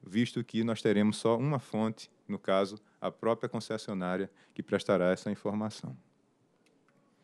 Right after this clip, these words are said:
Com relação ao gerenciamento de dados, a dinâmica proposta é a seguinte: os dados são enviados pelos agentes, como já falado,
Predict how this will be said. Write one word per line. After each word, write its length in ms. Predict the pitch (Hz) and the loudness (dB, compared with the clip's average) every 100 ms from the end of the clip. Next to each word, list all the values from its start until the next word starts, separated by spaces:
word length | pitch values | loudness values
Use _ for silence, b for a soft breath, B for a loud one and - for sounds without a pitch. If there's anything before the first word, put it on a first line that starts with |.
| b b b b b b b b b _ _ _ | b b b b b b b b b _ _ _
Com 60 | |
relação 360 | 117 139 131 135 | 0 2 2 2
ao 40 | |
gerenciamento 640 | 131 131 127 127 117 117 - | 4 4 2 0 0 -2 -2
de 80 | 104 | 0
dados, 400 | 107 135 139 117 | 6 6 6 2
a 80 | |
dinâmica 800 | 110 110 113 131 139 131 143 139 - _ - | 0 0 2 2 0 0 0 0 -6 _ -4
proposta 420 | 104 110 113 131 | 0 2 2 0
é 40 | |
a 20 | 123 | -2
seguinte: 480 | - 107 98 80 | -2 -2 -2 -4
os 80 | 87 | -4
dados 240 | 98 104 - | 2 2 0
são 140 | 104 | -6
enviados 340 | 92 98 92 | -2 -2 -2
pelos 300 | - 98 95 | -2 -6 -2
agentes, 480 | 123 120 131 190 - | -2 -2 -4 -6 -8
como 180 | - 90 | -10 -6
já 140 | 87 | -6
falado, 560 | 80 87 87 95 117 160 | -6 -4 -4 -4 -4 -8